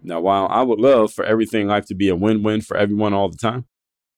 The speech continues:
being an athlete helps you understand very clearly that that is not the reality. And I am willing to step into situations that are win-lose, I E finite games. Finite simply means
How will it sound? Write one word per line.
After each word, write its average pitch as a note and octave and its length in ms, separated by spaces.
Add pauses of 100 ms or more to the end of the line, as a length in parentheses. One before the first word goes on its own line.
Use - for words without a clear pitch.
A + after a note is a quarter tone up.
(560)
being A#2+ 220
an G#2+ 140
athlete A2 440
helps G#2 220
you A2+ 100
understand G#2 460
very G2+ 220
clearly G#2+ 420
that E2+ 160
that F#2+ 160
is F2+ 120
not G2 200
the F#2 80
reality. E2+ 460 (680)
And F2+ 120
I A#2+ 120
am A2 140
willing B2 260
to A2 60
step - 320
into G#2+ 240
situations G2+ 600
that F2+ 140
are F2 360
win-lose, A#2 1080 (160)
I F#2+ 180
E G2+ 280
finite G#2 460
games. D#2 360
Finite G#2 380
simply G#2 280
means F#2+ 320